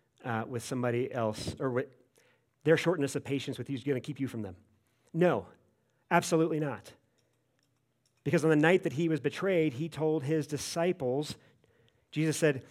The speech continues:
"This is my body is broken for you." And the disciples kinda thought at that point, like, "We've done a pretty good job. We've, we've, like, been good followers, right, Jesus?" And Peter, not realizing he was going to betray Jesus and deny knowing him three times.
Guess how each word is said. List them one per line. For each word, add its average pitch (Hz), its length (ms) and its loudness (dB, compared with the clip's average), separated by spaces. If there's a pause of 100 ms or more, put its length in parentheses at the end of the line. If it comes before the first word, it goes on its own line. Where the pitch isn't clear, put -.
(120)
"This 156 140 4
is 180 80 0
my 165 120 8
body 156 300 8
is 127 140 0
broken 147 420 2
for 151 160 -4
you." 143 180 0
And 143 160 0
the 143 80 4
disciples 180 680 -2
kinda 294 340 0
thought 269 200 2
at 208 60 0
that 226 140 2
point, 208 200 0
like, 180 180 2
"We've 349 160 8
done 254 160 10
a 240 60 8
pretty 254 280 4
good 247 160 4
job. 208 480 4 (1160)
We've, 277 200 4
we've, 277 200 6
like, 240 280 8
been 202 180 6
good 170 280 4
followers, 156 720 2
right, 135 220 0
Jesus?" 165 420 -2
And 151 200 -2 (380)
Peter, 151 280 0
not 131 220 -2
realizing 123 500 0
he 117 140 -6
was 113 120 -8
going 117 260 -6
to 107 280 -8 (360)
betray 117 320 -4
Jesus 104 520 -8 (240)
and 110 100 -10
deny 110 280 -2
knowing 104 240 -4
him 98 100 -10
three 104 200 -10
times. 95 400 -12